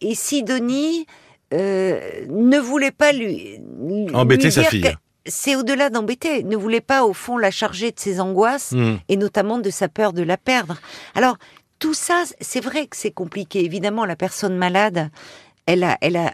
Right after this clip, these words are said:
Speaker 1: déjà affaire avec ses propres angoisses.
Speaker 2: Bien sûr.
Speaker 1: Elle peut pas en plus porter celle de ses proches.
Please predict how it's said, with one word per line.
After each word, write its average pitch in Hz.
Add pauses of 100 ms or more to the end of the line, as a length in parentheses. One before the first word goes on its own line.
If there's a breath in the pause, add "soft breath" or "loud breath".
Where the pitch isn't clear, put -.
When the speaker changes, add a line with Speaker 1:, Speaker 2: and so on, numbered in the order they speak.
Speaker 1:
déjà 185
affaire 196
avec 160
ses -
propres 151
angoisses. 131
Speaker 2:
Bien 127
sûr. 156
Speaker 1:
Elle 196
peut 247
pas 269
en 254
plus 247
porter 269
celle 220
de 208
ses 214
proches. -